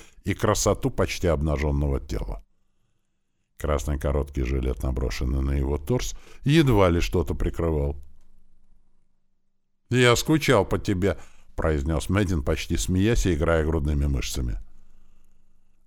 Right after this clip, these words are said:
Лен Фэнь, в действительности оценившая всё и даже скользнувшая взглядом вниз, обозвала принца хамом и обратилась к Антраксу, закрывавшему за собой дверь. "Так зачем я здесь?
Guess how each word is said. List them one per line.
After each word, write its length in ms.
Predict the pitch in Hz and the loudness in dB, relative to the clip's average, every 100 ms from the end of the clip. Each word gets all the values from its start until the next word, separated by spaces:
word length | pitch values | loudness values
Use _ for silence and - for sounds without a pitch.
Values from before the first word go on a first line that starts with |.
| - | -6
Лен 380 | 82 82 87 76 | 0 2 2 0
Фэнь, 400 | - 76 71 90 | -2 -2 0 0
в 20 | |
действительности 800 | 87 80 - 73 73 71 71 76 | -2 -2 -2 -2 0 0 0 -2
оценившая 720 | 67 - 78 71 - 71 65 | -2 -2 0 -2 -2 -2 -2
всё 340 | - - 62 67 | -4 -4 -4 -2
и 80 | |
даже 260 | 80 85 76 | 0 0 0
скользнувшая 720 | - - 87 80 80 - 80 | -2 0 0 0 -2 -2 -2
взглядом 560 | 71 73 78 69 73 71 | 0 0 0 0 0 0
вниз, 380 | 80 92 110 - - - - - - | 0 -2 -2 -8 -16 -20 -20 -14 -2
обозвала 640 | 95 104 117 120 151 139 | 2 6 6 6 6 6
принца 400 | 120 131 104 107 | 6 4 4 0
хамом 540 | - 98 76 82 120 - - - | 0 0 2 0 -2 -4 -12 -4
и 60 | 95 | 2
обратилась 640 | 92 98 101 127 117 98 | 4 4 4 4 2 2
к 60 | - | 2
Антраксу, 500 | 95 104 123 123 120 | 0 4 2 2 2
закрывавшему 720 | 98 - 92 90 85 92 82 | 0 2 2 4 2 0 0
за 120 | 76 | -2
собой 360 | 73 80 69 71 | -2 -2 0 -2
дверь. 240 | 53 55 - - _ - _ _ _ _ _ - | -2 -6 -10 -18 _ -20 _ _ _ _ _ -2
"Так 200 | 101 92 | 0 2
зачем 540 | 98 117 - 143 151 | 4 4 4 4 4
я 240 | 131 123 | 6 4
здесь? 460 | 113 87 76 - - | 4 2 0 -2 -10